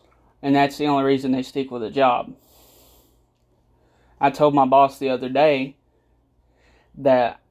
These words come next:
I don't ask for a raise, I work for a raise. So in doing that, I want to make my work effort, e-, my work ethic and my,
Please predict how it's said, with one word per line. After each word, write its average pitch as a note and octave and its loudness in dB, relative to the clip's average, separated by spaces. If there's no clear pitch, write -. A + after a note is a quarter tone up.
I C#3 4
don't C3 0
ask D3 2
for B2+ -8
a A#2+ -6
raise, B2+ -6
I C3+ -2
work C3 -4
for A#2+ -10
a F#2+ -10
raise. F#2 -12
So D3 2
in C3 -4
doing D3 2
that, C3 -2
I C#3+ 4
want C#3+ 0
to C#3 -6
make D3 0
my D#3 4
work C#3+ 0
effort, B2 -6
e-, C#3+ -6
my D3 -2
work C#3+ 2
ethic C3 -8
and C3 -4
my, B2+ -4